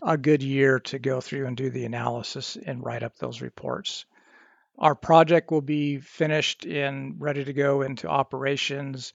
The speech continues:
I believe, in late twenty twenty-five, if I'm not mistaken, and our report will probably be done about that same time.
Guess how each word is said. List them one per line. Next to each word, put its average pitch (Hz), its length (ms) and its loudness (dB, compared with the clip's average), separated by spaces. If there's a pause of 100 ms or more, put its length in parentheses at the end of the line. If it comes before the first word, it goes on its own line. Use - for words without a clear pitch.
(140)
I 139 100 -8
believe, 139 540 2
in 139 420 -2
late - 340 -4
twenty 151 260 -2
twenty-five, 143 720 -2
if 156 160 0
I'm 160 100 -2
not 156 160 2
mistaken, 156 600 0
and 135 200 -4
our 131 220 -2
report 151 480 -4
will 143 80 -2
probably 139 300 0
be 131 180 -6
done 135 300 2
about 123 300 -2
that - 180 -2
same 123 280 -4
time. - 300 -2